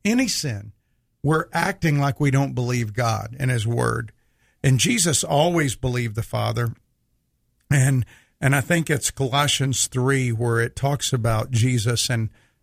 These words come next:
who he was, or maybe, I'm sorry, Colossians one. We're gonna get that tomorrow.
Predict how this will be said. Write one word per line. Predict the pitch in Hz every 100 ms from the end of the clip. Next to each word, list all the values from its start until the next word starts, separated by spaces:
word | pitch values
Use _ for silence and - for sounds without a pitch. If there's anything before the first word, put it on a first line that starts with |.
| _ -
who | 143
he | 135
was, | 113 123 120 113 113 -
or | 147
maybe, | 147 151 139
I'm | 131
sorry, | 131 117
Colossians | 107 131 131 123 123 113
one. | 120 123 127 117 117
We're | 131
gonna | 131 120
get | 131 - 123
that | 123 123
tomorrow. | 127 117 123 117